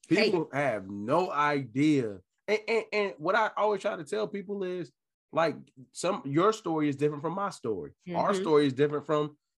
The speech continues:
Speaker 2: the next per-, you know, it's all different, but, like, that doesn't change what it took that person to do in order to get that. That's why I hate that we try to, like, minimizes people accomplishments, even if we view them as small.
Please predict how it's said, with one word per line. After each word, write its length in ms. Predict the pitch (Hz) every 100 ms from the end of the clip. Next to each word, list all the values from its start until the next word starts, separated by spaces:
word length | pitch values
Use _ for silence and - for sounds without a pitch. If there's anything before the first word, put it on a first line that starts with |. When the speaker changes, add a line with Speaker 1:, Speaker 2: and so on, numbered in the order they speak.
| -
Speaker 2:
the 80 |
next 320 | 147 185 202 -
per-, 160 | 156 165
you 100 | 190
know, 120 | 208
it's 200 | 196 165
all 240 | 185 190
different, 340 | 156 226 220 170
but, 100 | 165
like, 200 | 151 131
that 140 | 202
doesn't 260 | 196 156 120
change 380 | 170 175 147
what 160 | 127 143
it 120 | 139
took 140 | 151 131 -
that 200 | 135 - _
person 460 | - 156 147 139
to 100 | -
do 300 | 120 113 113
in 60 | 113
order 280 | 92 123 107
to 80 | 101
get 280 | 98 131
that. 200 | 120 98 - _ _ _
That's 160 | 143 208
why 140 | 180
I 40 |
hate 180 | 147 170
that 120 | 156 147
we 80 | 147
try 200 | 160 147
to, 80 |
like, 320 | 135 127 113 - _ _ _ _ _ _
minimizes 680 | 110 147 190 170 156 147 123
people 380 | - 170 143 95
accomplishments, 720 | 90 143 160 143 139 127 107
even 280 | 156 151 139
if 80 | 113
we 220 | 151 165
view 260 | 127 147 156
them 220 | 143 127
as 120 | 113
small. 540 | - 131 160 190 208